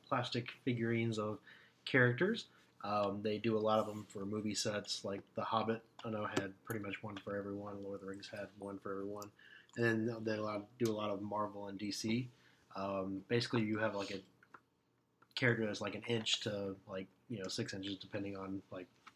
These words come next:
or actually bigger than that, depending on what size you get. Um, but you get this one little card, and they are on a dial,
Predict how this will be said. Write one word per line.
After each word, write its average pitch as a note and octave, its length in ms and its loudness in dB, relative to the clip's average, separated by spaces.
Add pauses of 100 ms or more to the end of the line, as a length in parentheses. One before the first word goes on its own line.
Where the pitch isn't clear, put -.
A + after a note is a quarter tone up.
(480)
or G#2 140 0
actually G#2 280 -2
bigger G2 180 -2
than G2 120 -4
that, G#2+ 220 -2
depending G#2 280 -10
on G2 100 -6
what G2+ 120 -12
size G2+ 220 -6
you F#2+ 60 -6
get. G2 140 -6 (500)
Um, G2+ 400 6 (160)
but A#2+ 120 8
you A#2 80 6
get B2+ 80 10
this B2 140 4
one C3 140 4
little B2+ 160 6
card, B2+ 300 10
and A2 500 6 (420)
they A#2 320 10
are A#2+ 160 8
on A2+ 200 8
a - 40 -8
dial, B2 420 8